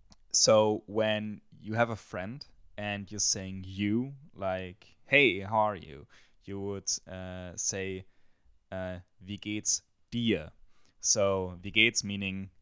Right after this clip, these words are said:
"How are you?" pretty much, and the dir adds an additional U. And, um, so the du or dir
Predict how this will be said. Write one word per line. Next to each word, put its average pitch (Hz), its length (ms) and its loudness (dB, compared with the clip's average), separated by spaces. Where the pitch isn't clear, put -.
"How - 380 -8
are 104 360 -2
you?" 110 320 -10
pretty 123 220 -4
much, 117 360 -2
and 95 200 -10
the 95 80 -8
dir 107 560 0
adds 95 460 2
an 101 200 -8
additional 95 420 -6
U. 90 540 -2
And, 101 580 4
um, 98 340 -4
so 107 280 0
the 101 100 -6
du 156 580 -2
or 90 340 -6
dir 120 460 0